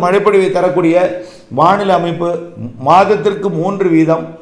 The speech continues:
பத்து நாட்களுக்கு ஒன்று வீதமாக கொடுக்கிறது, கொடுக்கும். அதாவது குறிப்பாக ஏப்ரல், அதாவது சித்திரை மாதம் ஒன்றாம் தேதியை ஒட்டியுள்ள நாட்களிலே ஒரு இரண்டு, மூன்று நாட்களுக்கு மழை இருக்கு.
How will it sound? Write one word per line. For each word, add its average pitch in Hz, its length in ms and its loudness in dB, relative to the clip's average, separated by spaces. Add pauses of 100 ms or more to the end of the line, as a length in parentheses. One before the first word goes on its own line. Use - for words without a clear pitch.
(180)
பத்து 165 220 0
நாட்களுக்கு 190 520 0
ஒன்று 165 220 -4
வீதமாக 160 460 0
கொடுக்கிறது, 123 400 -2 (440)
கொடுக்கும். 185 420 0 (440)
அதாவது 185 340 2 (100)
குறிப்பாக 160 380 2 (680)
ஏப்ரல், 202 340 0 (120)
அதாவது 156 280 -2
சித்திரை 202 380 2
மாதம் 180 240 0
ஒன்றாம் 185 360 2
தேதியை 160 280 0
ஒட்டியுள்ள 180 460 -2
நாட்களிலே 156 420 -2 (380)
ஒரு 175 220 2
இரண்டு, 170 240 -4
மூன்று 156 220 -2
நாட்களுக்கு 160 420 -2
மழை 143 200 0
இருக்கு. 117 220 -8